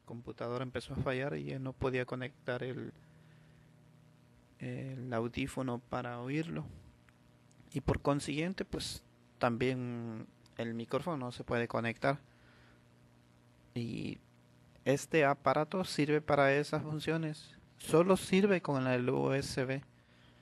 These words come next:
Se conecta el U S B y ahí trae las dos entradas de el micrófono y el audífono. Y la función de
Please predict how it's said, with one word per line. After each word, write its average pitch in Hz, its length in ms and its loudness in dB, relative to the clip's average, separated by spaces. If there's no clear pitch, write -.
Se - 200 -2
conecta 127 640 0
el 123 140 0
U 127 100 0
S 131 340 -2
B 147 380 -4
y 107 400 -6
ahí 113 360 -8
trae 113 440 -8
las 117 220 -10
dos - 220 -6
entradas 117 680 -6
de - 420 -12
el 113 160 -2
micrófono 135 880 -4
y 120 340 -6
el 110 200 -6
audífono. 139 600 -6
Y 120 100 -4
la 117 160 2
función 139 640 -6
de 120 720 -8